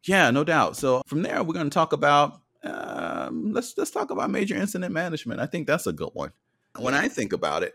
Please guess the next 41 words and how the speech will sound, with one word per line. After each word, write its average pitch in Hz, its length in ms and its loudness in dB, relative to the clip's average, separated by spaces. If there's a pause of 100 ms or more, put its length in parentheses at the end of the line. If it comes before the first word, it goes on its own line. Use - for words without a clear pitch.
Duke, 120 300 2 (300)
I've 147 160 2
had 147 180 0
clients, 90 420 -2
a, 104 160 -2
a 107 100 0
number 113 440 4
of 85 120 0
clients 80 360 -8
too, 90 180 -4
right, 92 300 -2 (340)
who 123 120 0
always 156 240 2
come 143 180 0
to 131 60 0
me 123 160 0
with 104 180 0
a 92 40 4
workflow 87 600 0
and 90 120 -4
say, 98 140 2
"Hey, 107 280 -2 (220)
so 143 120 -2
we 214 80 4
have 220 180 4
this 175 140 4
thing 127 200 2
we 120 120 2
do 107 140 0
in - 100 -4
incident 85 400 -6
where 92 100 -2
we 98 140 -2
manage 95 640 -4
P 104 140 -2
ones, 71 540 -6 (260)
and 107 200 0
we 117 100 2
have 95 380 2
communications 123 760 0
template, 117 440 0